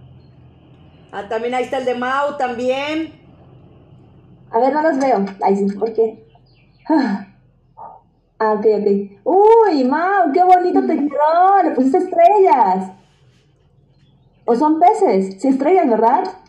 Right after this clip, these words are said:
Speaker 2: Qué
Speaker 1: Sí.
Speaker 2: bonito. Muy bien, Anto, precioso también. Muy bonito, tus medusas, tu sirena que tiene mil colores en el pelo. Qué bonito, su pulsera.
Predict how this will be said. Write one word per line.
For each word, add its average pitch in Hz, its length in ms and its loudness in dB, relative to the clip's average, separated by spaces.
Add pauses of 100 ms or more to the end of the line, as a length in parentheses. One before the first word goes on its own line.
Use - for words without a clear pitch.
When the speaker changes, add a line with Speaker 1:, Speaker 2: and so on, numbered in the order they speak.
(1300)
Speaker 2:
Qué 277 60 -4
Speaker 1:
Sí. 320 40 0
Speaker 2:
bonito. 294 1080 0
Muy 277 180 0
bien, 311 460 0
Anto, 311 420 -4
precioso 254 520 0
también. 226 440 -2 (340)
Muy 285 360 -2
bonito, 277 880 -2
tus 226 100 -4
medusas, 269 1080 0 (420)
tu 247 600 -2
sirena 254 380 -2
que 269 80 -2
tiene 262 220 -2
mil 269 260 -2
colores 254 380 0
en 233 100 0
el 214 160 -4
pelo. 277 560 -2
Qué 254 80 -2
bonito, 262 600 -2
su 262 140 -10
pulsera. 247 760 -2